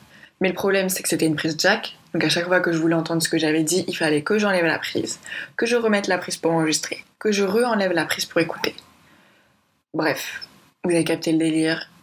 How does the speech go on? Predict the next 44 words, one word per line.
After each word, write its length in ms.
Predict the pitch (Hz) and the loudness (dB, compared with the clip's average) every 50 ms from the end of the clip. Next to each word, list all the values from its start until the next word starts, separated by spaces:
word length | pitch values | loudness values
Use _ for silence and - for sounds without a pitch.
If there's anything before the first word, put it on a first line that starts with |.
| _ _ - | _ _ 0
Et 60 | 202 | 2
le 100 | 190 180 | 2 2
pire 160 | 180 - 269 254 | 0 0 0 0
dans 100 | 220 185 | 0 0
tout 120 | - 180 | 0 0
ça, 400 | - - - 214 - - - - - - - - - - | 0 2 2 2 2 2 0 -4 -8 -12 -18 -12 -6 -4
<laughs> 340 | - - - - - - - | -2 0 0 0 -2 -4 -4
c'est 180 | - - - 175 | -4 -4 -2 0
que 120 | 175 170 | 2 2
chez 120 | 160 - 185 | 2 2 2
moi, 140 | 170 180 | 0 0
ça 140 | 202 196 196 | 0 0 2
résonne 240 | 165 160 156 156 151 | 2 2 2 2 2
pas 120 | 156 165 | 2 2
mal, 240 | 165 170 180 185 - - | 2 2 0 0 -2 -2
donc 220 | 160 156 156 147 - | 0 0 0 0 0
je 100 | 151 151 | 0 0
devais 220 | 147 170 156 156 156 | 2 2 2 2 2
m'installer 500 | 165 180 196 - - 220 190 170 208 - - - _ - | 2 0 0 0 -2 -2 -2 -2 -4 -6 -12 -14 _ -2
avec 260 | - 254 262 262 254 | 0 0 0 0 0
mon 80 | 233 214 | 2 2
micro-cravate, 840 | 208 196 185 180 - - 175 170 - - 160 160 - - - - - _ | 2 2 0 0 -2 -2 -2 0 0 0 0 0 -2 -6 -8 -14 -10 _
avec 240 | - 156 151 147 147 | -2 0 0 0 -2
toute 160 | - - - | -4 -8 -4
cette 200 | - - 151 151 | -2 -2 0 0
installation, 640 | 143 147 - - 151 135 117 147 - - 220 285 330 | 0 -2 -2 -2 0 0 0 0 0 -2 0 0 0
évidemment, 480 | - 160 147 135 - 139 - - - - - - _ _ _ _ _ - | 2 2 2 2 0 0 -2 -2 -6 -8 -10 -20 _ _ _ _ _ -6
dans 260 | 180 165 165 202 240 | -4 0 0 2 2
mon 140 | 262 262 254 | 2 0 0
dressing, 420 | 233 233 233 220 - - 175 175 185 - _ _ _ - | 0 0 0 0 0 0 -2 -2 -4 -8 _ _ _ -6
qui 60 | - | -2
fait 100 | - 185 | -2 0
littéralement 480 | 175 165 165 175 170 170 170 180 202 - | 0 0 0 0 2 2 0 0 -2 0
l'espace 440 | 196 170 165 - - 190 185 185 170 | 0 -2 -2 0 0 0 0 2 0
d'une 240 | 165 175 190 190 190 | 0 2 2 2 2
personne 320 | 202 196 190 - 196 185 | 2 0 0 0 0 0
en 80 | 180 175 | 0 2
largeur 420 | 170 165 165 160 160 170 196 - - | 2 2 2 2 0 0 -2 -2 -2
et, 320 | - 160 156 - - - - | 0 0 0 0 -2 -2 -2
et 80 | - 165 | -2 0
deux 220 | 160 151 175 175 | 0 2 2 2
en 80 | 175 165 | 2 2
longueur, 340 | 165 165 160 160 147 - - | 2 2 2 0 0 -2 -6
quoi. 140 | - - | -8 -8